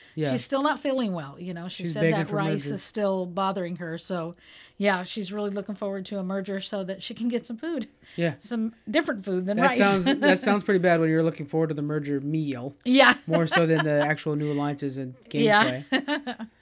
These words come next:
Speaker 2: How about
Speaker 1: Um,
Speaker 2: your guys?
Speaker 1: not so great. <laughs>
Speaker 2: <laughs>
Speaker 1: I've got two Edge of Extinction players now.
Speaker 2: Yeah.
Speaker 1: So we have Rick out there who, uh, I'm just, I'm a big fan of Rick.
Speaker 2: Yeah.
Speaker 1: Uh, again, another one
Speaker 2: I
Speaker 1: was
Speaker 2: am
Speaker 1: real fun
Speaker 2: too.
Speaker 1: to follow on Twitter. Um,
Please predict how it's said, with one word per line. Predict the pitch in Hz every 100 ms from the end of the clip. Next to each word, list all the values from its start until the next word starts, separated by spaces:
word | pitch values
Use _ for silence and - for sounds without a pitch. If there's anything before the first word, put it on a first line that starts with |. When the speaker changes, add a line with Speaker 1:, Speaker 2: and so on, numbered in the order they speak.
| _
Speaker 2:
How | 156 156 156 269
about | 269
Speaker 1:
Um, |
Speaker 2:
your | 262 254
guys? | 240 226 - 151
Speaker 1:
not | 156 208 -
so | 240 202
great. | 170 170 135 - 160 165
<laughs> | - -
Speaker 2:
<laughs> | 254 - -
Speaker 1:
I've | 254 233 185 202 202 151 180
got | 196
two | - 240
Edge | 214
of | 180
Extinction | 156 180 156 139
players | 143 135 131
now. | 131 131 147 214
Speaker 2:
Yeah. | 202 185 214 196 -
Speaker 1:
So | 160
we | 170
have | 185
Rick | 196 233 233
out | 202 -
there | 196 190 202
who, | 196 185 175 170 170 165 -
uh, | 180 170 -
I'm | 208
just, | 214 - -
I'm | 185
a |
big | 156 156
fan | 160 143
of | 127
Rick. | 131 131 -
Speaker 2:
Yeah. | 202 185 147 123
Speaker 1:
Uh, | 160 160
again, | 165 170 160
another | 160 156
one | 156
Speaker 2:
I | 151
Speaker 1:
was | 143
Speaker 2:
am |
Speaker 1:
real | 156
fun | 160
Speaker 2:
too. | 151
Speaker 1:
to |
follow | 147 147 147
on | 143
Twitter. | 143 147 143 143 _ - _ _ -
Um, | 165 175 170 160 156 156